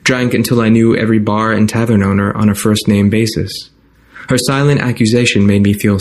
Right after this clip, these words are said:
sick to my stomach. Should I be impressed? "I'm doing this for all of you. I know that Najee's death must still weigh, he's been dead for three years. I barely think of him anymore." She continued as if I'd said nothing, "Heavy on you.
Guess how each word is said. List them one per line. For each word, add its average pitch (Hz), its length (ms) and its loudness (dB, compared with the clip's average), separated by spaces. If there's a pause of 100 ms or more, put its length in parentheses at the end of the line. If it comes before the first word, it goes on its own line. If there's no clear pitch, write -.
(120)
sick 110 200 -4
to - 100 -2
my 98 140 0
stomach. 95 560 -4 (680)
Should - 200 -2
I 104 100 -2
be 101 180 0
impressed? 98 600 -4 (960)
"I'm 120 120 2
doing 160 240 4
this 113 180 2
for 113 180 -2
all 135 160 2
of 107 100 0
you. 92 300 -6 (320)
I 120 80 -4
know 156 140 2
that 160 140 2
Najee's 120 460 0
death 127 280 -2
must 104 160 0
still 117 260 0
weigh, 104 400 0
he's 107 180 2
been 104 260 2
dead 104 340 -2
for - 120 -4
three 98 300 0
years. 95 540 0 (340)
I 110 100 -2
barely 117 340 2
think 123 200 0
of 90 80 -2
him 92 160 0
anymore." 98 480 -2 (1040)
She 143 140 0
continued 131 480 2
as 98 160 0
if 107 80 -2
I'd 98 160 -2
said 107 160 0
nothing, 98 400 0 (180)
"Heavy 120 320 0
on 95 160 -2
you. 95 280 -4